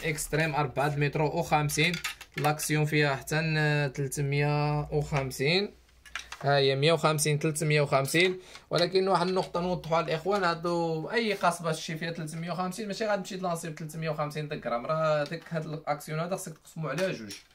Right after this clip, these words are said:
يعني بنادم بزاف الدراري كيحسب لهم هاد الاكسيون هذا به مثلا قصبه غتشحط لك مية وخمسين حتى تلتمية وخمسين، راه تعرس واخا تكون كيما كانت.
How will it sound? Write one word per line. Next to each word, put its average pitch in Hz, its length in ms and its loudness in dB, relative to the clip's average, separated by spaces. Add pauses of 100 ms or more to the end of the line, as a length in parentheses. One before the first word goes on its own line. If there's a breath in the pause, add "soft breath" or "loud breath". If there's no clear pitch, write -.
(540 loud breath)
يعني 147 220 -4
بنادم 160 360 -2
بزاف 147 300 -4
الدراري 180 320 -2
كيحسب 160 360 -2
لهم 160 160 2
هاد 156 80 2
الاكسيون 156 460 -4
هذا 151 260 -2
به 147 240 -2
مثلا 143 360 -4
قصبه 139 360 -2
غتشحط 143 520 0
لك 131 160 -8
مية 131 240 -2
وخمسين 143 420 -2
حتى 147 140 -6
تلتمية 139 440 -8
وخمسين، 160 400 -6
راه 170 160 -2
تعرس 143 520 -8
واخا 127 160 -12
تكون 131 180 -16
كيما 143 280 -14
كانت. 131 340 -14